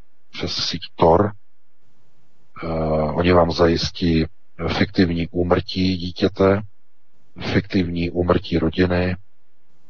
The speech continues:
eh, změní vám identitu a můžete studovat na tady těch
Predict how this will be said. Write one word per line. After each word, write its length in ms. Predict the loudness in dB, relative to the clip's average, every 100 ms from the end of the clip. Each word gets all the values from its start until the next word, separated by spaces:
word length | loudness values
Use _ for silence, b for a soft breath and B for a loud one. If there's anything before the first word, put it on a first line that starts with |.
| -14 -10
eh, 260 | -6 -2 0
změní 360 | 0 0 2 4
vám 240 | 4 4
identitu 560 | 4 2 2 0 2 2
a 80 |
můžete 320 | 2 0 0 -2
studovat 580 | -2 2 4 6 4
na 80 | 4
tady 220 | 0 0
těch 320 | 2 0 0